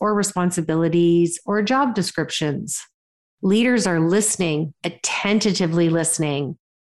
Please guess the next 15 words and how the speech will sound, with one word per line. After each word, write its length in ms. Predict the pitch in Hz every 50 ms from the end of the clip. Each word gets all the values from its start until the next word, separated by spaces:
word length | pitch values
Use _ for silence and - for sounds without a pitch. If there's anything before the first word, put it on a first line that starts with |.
| _ _
honing 800 | - - - 208 214 214 214 214 202 190 180 175 175 170 170 - -
their 260 | 190 175 185 175 180 175
ability 800 | 170 165 160 156 170 180 185 190 180 170 165 165 160 165 160
to 160 | - - 165
be 140 | 151 165 165
better 640 | 151 151 165 165 170 170 160 151 151 151 156 - - -
at 160 | 170 165 -
empathetic 580 | 175 165 160 156 151 - 160 151 151 151 147 156
accuracy. 800 | 147 151 151 - 160 156 151 147 - - 139 139 - - - - _ _ - - - - - - - _
Leaders 800 | 175 180 190 214 233 240 214 208 196 185 185 180 180 180 180 175 - - -
are 140 | 180 175 175
leaning 460 | 175 185 190 196 196 190 185 185 185
in 320 | 185 190 185 185 185 180
with 240 | 180 175 170 170 - _ 185
empathy 720 | 180 185 180 196 175 180 - 190 180 175 170 165 165 -